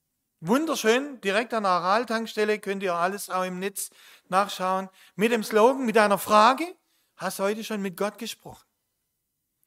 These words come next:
Hast du heute schon mit Gott gesprochen? Als ich zum letzten Mal hier war,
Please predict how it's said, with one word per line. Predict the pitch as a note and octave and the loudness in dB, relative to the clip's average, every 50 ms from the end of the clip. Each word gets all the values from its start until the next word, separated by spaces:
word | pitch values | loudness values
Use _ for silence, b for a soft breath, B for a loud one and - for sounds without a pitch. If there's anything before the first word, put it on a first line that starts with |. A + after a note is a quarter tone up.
| _ b b b b b | _ b b b b b
Hast | - F3 G3+ G3 - | -6 -4 -4 -4 -4
du | G3+ | -4
heute | F#3 G3+ G3 G3+ | -6 -6 -6 -8
schon | - G3 F#3+ | -12 -10 -10
mit | F#3 F3 D3+ | -10 -12 -8
Gott | - F3+ F3+ F3 | -6 -6 -6 -6
gesprochen? | - F#3+ - - - D3 A#2+ A#2 A#2 - _ _ _ _ _ _ | -10 -14 -14 -14 -16 -18 -18 -18 -20 -20 _ _ _ _ _ _
Als | - F3+ F#3 G#3 | -8 -8 -8 -8
ich | F3+ - | -10 -10
zum | G#3+ G#3 G3 | -8 -6 -6
letzten | A3 B3+ A#3+ - - C4+ B3 | -6 -6 -8 -12 -12 -6 -4
Mal | A#3 A3 G#3+ G3+ | -2 -2 -2 -2
hier | F3+ F#3+ A#3+ C4+ B3+ | -4 -6 -6 -6 -4
war, | F#3+ F3 F3+ G#3 B3 B3+ B | -2 -2 -2 -2 -4 -6 B